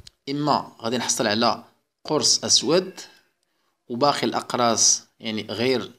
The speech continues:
سوداء، أو قرصان سوداوين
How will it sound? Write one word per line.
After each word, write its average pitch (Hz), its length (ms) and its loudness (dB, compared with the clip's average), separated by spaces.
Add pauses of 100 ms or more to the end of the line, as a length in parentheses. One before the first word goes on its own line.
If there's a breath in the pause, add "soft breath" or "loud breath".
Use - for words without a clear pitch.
سوداء، 123 800 -2 (1500 soft breath)
أو 147 320 0 (880)
قرصان 131 960 2
سوداوين 117 880 2